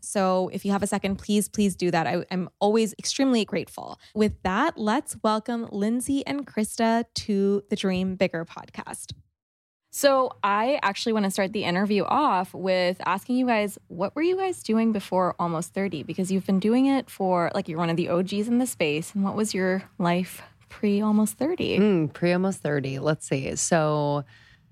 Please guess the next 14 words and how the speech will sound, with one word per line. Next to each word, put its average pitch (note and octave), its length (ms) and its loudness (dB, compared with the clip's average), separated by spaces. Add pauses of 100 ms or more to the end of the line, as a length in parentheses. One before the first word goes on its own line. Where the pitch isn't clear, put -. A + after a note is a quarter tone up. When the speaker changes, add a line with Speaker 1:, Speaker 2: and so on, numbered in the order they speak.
(160)
Speaker 2:
I E3+ 120 4
was F3+ 140 0
living G#3 220 2
in G#3 100 2
New G#3 60 2
York. E3 560 0 (360)
Um, D3 260 0
after D#3 200 -2
college, D#3 360 0
I D3+ 100 -2
moved D3 320 0
to D#3+ 120 0
New D3+ 160 4
York C#3 460 0